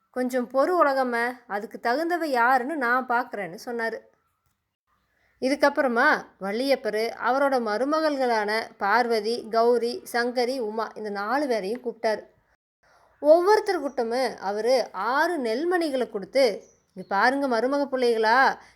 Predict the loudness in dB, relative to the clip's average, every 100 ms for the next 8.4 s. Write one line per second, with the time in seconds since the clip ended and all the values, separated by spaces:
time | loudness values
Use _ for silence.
0 | -8 0 2 2 2 0 2 0 2 0
1 | 2 4 4 2 0 0 0 0 0 -2
2 | 0 -2 -2 -2 0 -2 0 -4 -2 -6
3 | -6 -10 -4 -2 -2 -2 -4 -4 -4 -6
4 | -6 -6 -2 -2 -2 -6 -10 -14 -12 -10
5 | -8 -6 -2 0 -2 -6 _ _ _ _
6 | -10 -6 -4 0 2 2 4 6 4 2
7 | -6 -6 -4 -4 -4 0 2 2 0 -2
8 | -4 -2 -2 -2